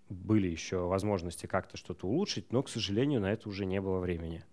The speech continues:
И в моей итоговой модели участвуют все бинарные фичи, айдишник и номер кластера. Это фича, которая производная от икс ноль и принимает четыре значения, про которые я чуть раньше рассказывал.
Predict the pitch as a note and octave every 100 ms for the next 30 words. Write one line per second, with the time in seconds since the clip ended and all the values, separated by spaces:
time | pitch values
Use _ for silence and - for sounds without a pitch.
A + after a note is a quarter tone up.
0 | - - - - A#2+ A#2+ A#2 G#2+ A#2+ G#2
1 | G2 F#2 G2+ F#3 F#3 G#2 - G#2+ - F#2+
2 | F2 E2+ - - - - - - - -
3 | A2+ G2+ F#2 F2+ E2+ E2+ E2+ E2+ - -
4 | D#3+ - F3+ E3+ - - - - - -
5 | - - F2+ F2 C#3+ - F3 - - -
6 | - - - - D3 B2+ A2+ G2+ - C3
7 | F3 - D3+ C#3+ - - F#2+ G2+ F#2 -
8 | G#2 F#2 F#2 G2 F#2 F2+ G2 F#2 F#2+ F2
9 | E2+ E2 - - A#2 E3+ G3 - F#2 G2+
10 | G#2 G2 E2+ - - F2+ F2 F#2 - G3
11 | F3+ D#3+ - - - - - G2+ - -
12 | D3 G#2+ G#2+ - G#2 - - G2 F#2 G2+
13 | G2 F#2 F2+ - E2+ D#2+ D#2+